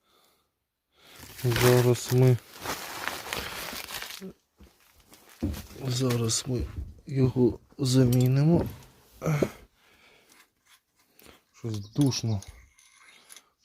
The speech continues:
парить. Зараз піде дощик. Ну, бачите, по максималки. Е, але зараз ще треба прога-, прогнати по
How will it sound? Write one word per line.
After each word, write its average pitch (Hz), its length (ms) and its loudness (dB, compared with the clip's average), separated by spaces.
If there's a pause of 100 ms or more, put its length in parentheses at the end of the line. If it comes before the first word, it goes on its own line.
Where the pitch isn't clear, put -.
(180)
парить. 117 500 -2 (720)
Зараз 120 300 -6
піде 117 420 -6 (1120)
дощик. 117 680 -4 (1080)
Ну, 175 340 6
бачите, 123 560 4 (220)
по 120 100 0
максималки. 131 1000 4 (920)
Е, 117 60 2 (220)
але 117 500 8 (200)
зараз 113 420 4
ще - 200 -2
треба 113 380 4
прога-, 113 460 4 (120)
прогнати 120 560 6
по 113 420 4